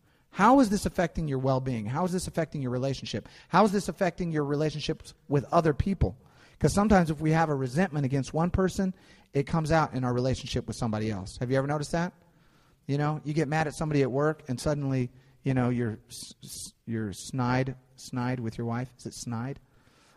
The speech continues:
Um, snippy? Wha-, whatever. You know what I mean. Um, if you're holding, if you're holding that in,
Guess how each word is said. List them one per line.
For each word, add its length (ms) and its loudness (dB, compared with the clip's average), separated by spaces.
Um, 380 0
snippy? 460 -4
Wha-, 160 -8
whatever. 280 -2
You 140 -2
know 80 -4
what 80 -4
I 40 -4
mean. 200 -8
Um, 360 4
if 200 0
you're 80 4
holding, 440 6
if 120 -6
you're 100 -2
holding 400 6
that 180 4
in, 300 -2